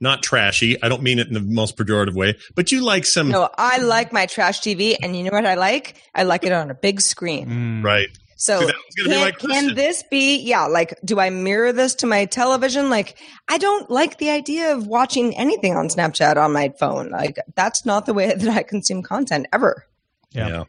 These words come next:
Speaker 3: You watch things on your phone because they're either built for
Speaker 2: If
Speaker 3: the
Speaker 2: I
Speaker 3: phone, low
Speaker 2: have
Speaker 3: quality,
Speaker 2: to.
Speaker 3: or you're like,
Speaker 2: But
Speaker 3: "Oh, I
Speaker 2: that's
Speaker 3: just
Speaker 2: not
Speaker 3: want, I wanna see the clip from last night's show, and I don't have time to watch the whole show."
Speaker 1: Right.
Speaker 2: Yeah.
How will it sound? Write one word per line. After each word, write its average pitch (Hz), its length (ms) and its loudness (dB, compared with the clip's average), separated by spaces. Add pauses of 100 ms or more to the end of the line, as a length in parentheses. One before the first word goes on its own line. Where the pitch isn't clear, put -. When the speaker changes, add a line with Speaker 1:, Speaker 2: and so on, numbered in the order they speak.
(200)
Speaker 3:
You 190 120 4
watch 262 260 2
things 240 220 0
on 208 100 0
your 180 100 -4
phone 180 520 -2 (140)
because 156 500 0
they're 156 200 2
either 147 260 0
built 156 840 -2
for 214 60 2
Speaker 2:
If 180 60 4
Speaker 3:
the 269 80 2
Speaker 2:
I 240 80 2
Speaker 3:
phone, 190 240 2
low 170 40 0
Speaker 2:
have 151 220 0
Speaker 3:
quality, 214 520 0
Speaker 2:
to. 214 80 -8
Speaker 3:
or 185 180 0
you're 180 100 0
like, 170 140 2
Speaker 2:
But 262 100 2
Speaker 3:
"Oh, 247 40 -4
I 269 40 2
Speaker 2:
that's 262 140 0
Speaker 3:
just 277 100 2
Speaker 2:
not 269 200 2
Speaker 3:
want, - 180 -20
I 196 80 0
wanna 247 180 0
see 247 160 -2
the 202 100 -2
clip 247 320 -4
from 165 200 -4
last 151 260 0
night's 139 220 -2
show, 170 300 2
and 135 100 -2
I 139 40 -2
don't 143 100 -4
have 135 100 -4
time 139 200 -2
to 131 60 0
watch 127 180 0
the 113 80 -8
whole 104 120 -4
show." - 240 -12 (480)
Speaker 1:
Right. 127 220 -4
Speaker 2:
Yeah. 165 800 0